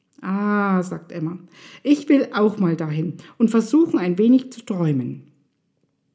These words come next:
„Gut“, sagt Oma, „dann müssen wir jetzt alles abräumen. Wir packen eine Tasche und fahren los.“ Kurz darauf sitzt Emma in ihrem Kindersitz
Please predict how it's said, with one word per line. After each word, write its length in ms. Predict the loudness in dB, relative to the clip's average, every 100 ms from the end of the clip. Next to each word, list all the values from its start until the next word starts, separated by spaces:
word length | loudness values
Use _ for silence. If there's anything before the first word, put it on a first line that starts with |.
| _ _ _ -20 _ _
„Gut“, 280 | -4 -4 -6
sagt 280 | -14 -14 -10
Oma, 280 | -8 -8 -12 _ _
„dann 160 | 4 6
müssen 260 | 6 6
wir 100 | 6
jetzt 420 | 4 0 -8 -12
alles 340 | -6 -4 -4 -6
abräumen. 680 | -10 -2 0 4 4 4 0 -20 _
Wir 120 | -2 0
packen 320 | 0 -2 -4
eine 300 | -2 -2 -2
Tasche 360 | -2 -2 -2
und 160 | -4 -6
fahren 360 | -8 -8 -4 -4
los.“ 400 | -4 -8 -18 _ _ _ _ _ _
Kurz 320 | -2 -2 -2
darauf 440 | -12 -8 -4 -4 -6 -20 -20 _
sitzt 400 | -4 -4 -4 -8
Emma 260 | -4 -2
in 60 | -4
ihrem 260 | -2 -2 2
Kindersitz 580 | 4 4 4 -4 -8